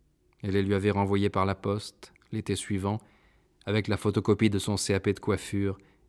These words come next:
et un cliché de son petit ami. À titre de curiosité,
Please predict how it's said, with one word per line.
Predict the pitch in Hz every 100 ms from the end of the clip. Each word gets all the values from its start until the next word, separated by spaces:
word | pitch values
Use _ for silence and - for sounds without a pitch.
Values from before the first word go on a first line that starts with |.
| 107
et | 95
un |
cliché | 92 - 95 -
de | 95
son | - 98
petit | - - -
ami. | 95 92 101 _ _ _ _ _ _ _ _ _ _ _ _ _ _ _ _ - - - - _ _ _ _ _ _ -
À | 117
titre | 110 147 - 117
de | 113 113
curiosité, | 110 120 123 117 107 - 143